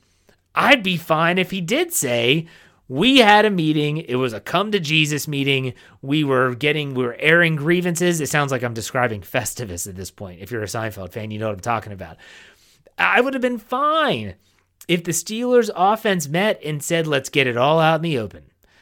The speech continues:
Let's just, let's get it out so that we're all fine. If you've got a beef with Randy Fichtner, if you've got a beef with Ben,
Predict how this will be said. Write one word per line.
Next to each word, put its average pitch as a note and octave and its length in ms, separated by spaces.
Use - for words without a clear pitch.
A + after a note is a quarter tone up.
Let's D3+ 420
just, - 340
let's C3+ 460
get E3 200
it C4+ 220
out D3 400
so C#3+ 220
that C3+ 100
we're B2+ 240
all E3 280
fine. E3 680
If G#2+ 160
you've E3 200
got F3+ 200
a - 40
beef E3+ 360
with B2+ 180
Randy B2+ 340
Fichtner, F3+ 460
if D#3 80
you've C#3+ 160
got C#3 160
a C3 60
beef C3+ 280
with G#2+ 200
Ben, F3+ 420